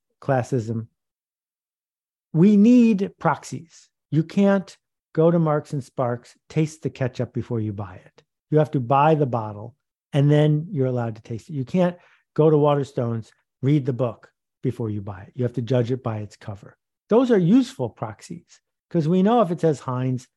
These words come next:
the ketchup is the ketchup we are used to. When we are hiring people, though, we are terrible at knowing what it is that leads to good performance. So what we look for are people we like to have lunch with,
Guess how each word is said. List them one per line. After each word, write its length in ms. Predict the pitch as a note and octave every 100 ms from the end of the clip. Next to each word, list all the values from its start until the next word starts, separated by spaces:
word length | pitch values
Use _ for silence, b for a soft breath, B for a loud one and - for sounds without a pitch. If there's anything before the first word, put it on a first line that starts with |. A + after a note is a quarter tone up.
| _
the 80 | C#3
ketchup 380 | C#3+ D3 D3 C3
is 140 | B2
the 100 | A#2
ketchup 400 | A2+ A#2+ - A2
we 160 | A#2 G#2+
are 80 | G2+
used 340 | G2 - _
to. 100 | - _ _ _ _ _ _ _ _ _ _ _ -
When 260 | F#3+ A#3
we 140 | A#3+ G#3+
are 160 | E3
hiring 540 | B2+ A3 C#4+ A3 C3 G#2+
people, 380 | G#2+ - A2+
though, 380 | A2 A#2+ F#3+ G#3 _ _ _ _ _ _ _ _ _
we 480 | D3 G#3+ C4 B3+ A#3+ _ -
are 240 | A3+ A3
terrible 640 | - - B3 C4 E3+ B2+ - _ _ _ -
at 220 | F3 F3
knowing 580 | D3+ D3+ C3+ A#2+ C3+ F#3 _ _ _ _
what 240 | C#3 D#3 F3
it 140 | F3
is 380 | D3+ C3+ C#3 - _
that 240 | C#3+ D3 - _ -
leads 380 | C3+ D3+ D3
to 140 | - D3+
good 260 | B2+ A2+
performance. 580 | C3 B2 F#3+ F3 B2+ -
So 240 | - C3 B2
what 300 | B2 C#3+ C#3+
we 80 |
look 240 | C#3 G3+ -
for 220 | D3+ C3+
are 40 |
people 280 | B2 C#3+ C#3
we 100 | C3+
like 200 | B2 A#2
to 60 | A#2
have 120 | A2
lunch 260 | D3+ G3+ A#3
with, 200 | A3